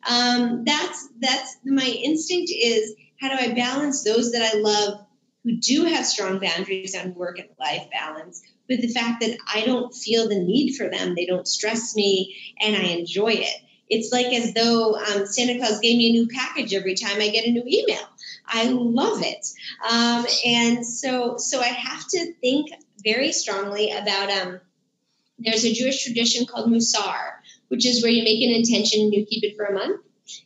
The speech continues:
Um, and my intention was recently there is no one more important in my phone than the person I'm with right now.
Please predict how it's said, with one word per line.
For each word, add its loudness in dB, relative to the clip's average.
Um, 0
and 2
my 0
intention 0
was -2
recently 0
there 2
is 2
no 4
one 2
more 2
important -2
in 4
my 2
phone -2
than 4
the 4
person 2
I'm 0
with -2
right -2
now. -8